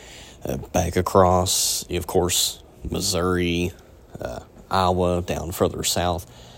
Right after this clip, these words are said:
likely in a, a squall line. Uh, you, you could get some individual storms go up ahead of that over there, and if so, that would heighten the tornado risk out there.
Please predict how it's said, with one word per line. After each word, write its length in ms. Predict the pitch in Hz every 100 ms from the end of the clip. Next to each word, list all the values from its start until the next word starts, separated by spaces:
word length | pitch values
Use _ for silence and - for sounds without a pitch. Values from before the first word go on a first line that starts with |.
| - - - -
likely 500 | 101 104 - 107 107
in 640 | - 92 92 92 90 87
a, 500 | 78 82 80 80 85 - - - - -
a 60 | 90
squall 340 | - - 98
line. 380 | 95 95 95 104 - -
Uh, 120 | 71
you, 240 | 85 131 - -
you 120 | 131 147
could 260 | - 139
get 180 | 139 -
some 320 | - 90 85
individual 480 | 87 82 87 82 82
storms 360 | - 90 87 85
go 180 | 90
up 160 | 87 -
ahead 260 | 85 98 92
of 120 | 85
that 200 | 92 92
over 220 | 92 90
there, 340 | 92 92 98 - - - - - -
and 140 | 135 156
if 100 | 151
so, 280 | - 110
that 180 | 95 92
would 100 | 78
heighten 420 | - 85 87 90
the 60 | 82
tornado 420 | - 92 82 73
risk 340 | 65 80 85 85
out 180 | 85
there. 320 | 85 90 98